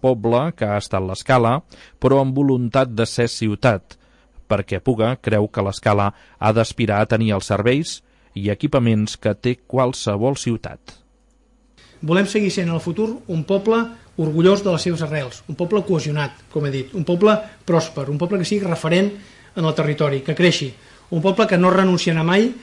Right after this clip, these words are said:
Speaker 2: a reivindicar la seva essència, la seva gent i allò que ens fa singulars. Però alhora l'Escala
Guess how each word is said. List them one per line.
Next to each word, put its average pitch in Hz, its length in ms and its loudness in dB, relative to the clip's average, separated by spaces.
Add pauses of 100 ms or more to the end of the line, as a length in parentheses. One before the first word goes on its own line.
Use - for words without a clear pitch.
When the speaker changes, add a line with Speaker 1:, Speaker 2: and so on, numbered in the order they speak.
(280)
Speaker 2:
a 175 100 0
reivindicar 170 520 4
la 180 100 6
seva 165 160 2
essència, 196 400 0
la 175 80 0
seva 165 240 0
gent 190 220 4 (100)
i 202 80 0
allò 170 160 2
que 170 80 -2
ens 156 80 -4
fa 170 140 -2 (420)
singulars. 151 540 2 (840)
Però 139 160 2
alhora 180 300 6 (500)
l'Escala 170 420 2